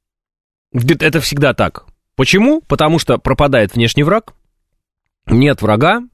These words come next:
нет консолидирующей идеи, появляются, э, проблемы внутри,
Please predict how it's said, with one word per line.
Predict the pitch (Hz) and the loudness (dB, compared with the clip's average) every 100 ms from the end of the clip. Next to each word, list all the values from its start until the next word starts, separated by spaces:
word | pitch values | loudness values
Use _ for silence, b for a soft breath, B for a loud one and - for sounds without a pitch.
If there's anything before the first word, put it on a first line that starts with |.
| _ B B B B | _ B B B B
нет | 135 151 - | 2 2 0
консолидирующей | 127 135 127 123 113 110 135 135 | 0 2 2 2 2 2 2 2
идеи, | 175 226 226 233 _ _ _ _ _ _ - - | 2 0 0 -6 _ _ _ _ _ _ -8 0
появляются, | 131 131 135 113 - 110 101 - | 2 4 2 2 2 2 2 2
э, | 104 101 101 98 85 - 98 | 2 4 4 2 0 -2 0
проблемы | 95 123 120 104 | 2 2 2 2
внутри, | 110 151 - 214 226 | 2 0 2 0 -2